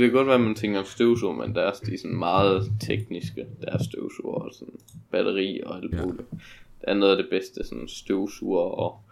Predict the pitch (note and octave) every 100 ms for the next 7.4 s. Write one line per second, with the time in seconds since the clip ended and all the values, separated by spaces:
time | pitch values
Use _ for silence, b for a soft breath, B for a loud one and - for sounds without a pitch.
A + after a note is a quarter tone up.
0 | b b b b b _ B B B B
1 | B B - F#2+ F#2+ - F#2 F2+ - -
2 | - F#2 - - F#2+ F#2 G2+ G#2 G2+ A2
3 | A2+ A2 G2 G2 - F2+ F#2+ F#2 F#2+ -
4 | F#2 G2+ A2 G#2 G#2 - - G#2 A2+ -
5 | - - _ _ _ _ _ _ _ _
6 | - E2+ E2 E2+ - E2+ D#2+ - E2 -
7 | - - D#2